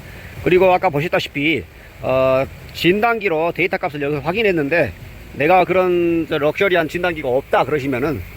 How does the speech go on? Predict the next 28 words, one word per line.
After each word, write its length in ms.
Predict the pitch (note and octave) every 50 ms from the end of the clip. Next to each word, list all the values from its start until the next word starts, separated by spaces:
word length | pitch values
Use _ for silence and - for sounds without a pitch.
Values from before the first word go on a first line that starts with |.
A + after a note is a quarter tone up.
| - - - - - - - - - -
여기에 440 | A2 B2+ C3 C#3 C#3+ E3+ F3 F3 E3+
있는 160 | D#3+ D#3 D3
이렇게 220 | C#3 C#3 C#3 B2+ C3+
전구를, 640 | - D#3+ F3+ F#3+ G3+ F#3+ F3+ E3 F#3 A3+ A#4 D#4+ - - - - - - - - - - - -
어, 220 | - B2 A#2+ A#2+ A#2+
직접 300 | - - - - A#3 G#3 - - -
대보고 440 | - F3 G3 E3 C#3+ A2 G#2+ F#2 F2+ -
엘이디로, 840 | - D3 F3+ A3 B3 C4+ - B3+ A#3 A#3 G#3+ G3+ G3+ G3 F#3 F#3 E3+
엘이디는 720 | E3+ F3 G3+ A3 C#4+ D#4+ D4 C4 G#3 G#3 A3 F#3+ C3+ G#2+ - - - - - - - - - - - -
자, 400 | - - C#3 D#3 E3+ E3+ E3 -
엘이디 320 | - D3 D#3+ E3+ G3+ F#3
같은 200 | G3+ G#3 - F#3 F3
전구는 520 | E3 E3+ E3 D3 C3+ D3 F3 D#3+ B2 G#2 -
작은 420 | - C#3+ D3 F#3+ G3+ G#3+ G3+ E3+
미세한 360 | E3 F#3+ G#3 - A#3 A3+ G3
전류, 320 | D#3 E3 D#3+ C3+ A#2+ A2 G#2+
그러니까 380 | - F3 F#3 - F#3 E3+ D3 - - - - -
여기에 420 | C#3 D#3 D#3+ E3+ F3 F#3+ G3 G3+ F#3
모터를 360 | E3 F#3 G3 - G#3 F#3+ F3
작동할 400 | D#3 D3+ - - G3 G3 F#3 F#3
수 140 | - - F3+
있는 360 | F3+ F3+ F3 F3 E3+ E3+ E3+
전류가 580 | - - F3+ F#3 F#3 F3+ E3+ D#3 D#3+ D#3 E3+ G3
십이 260 | - - F#3+ F#3+ G#3
볼트의 840 | F#3+ G3 F#3 F3 - - - - - - E3+ F3 F3 E3+ E3 D#3+ D#3+
많은 240 | D3 D3 D#3+ F3 E3+
전류가 320 | D3 D#3+ F3 F3 E3+ D#3+ C#3+
들어와야지만, 640 | - - C#3+ E3+ F3+ F3+ F3 D#3+ D#3 D3+ C#3+ C3+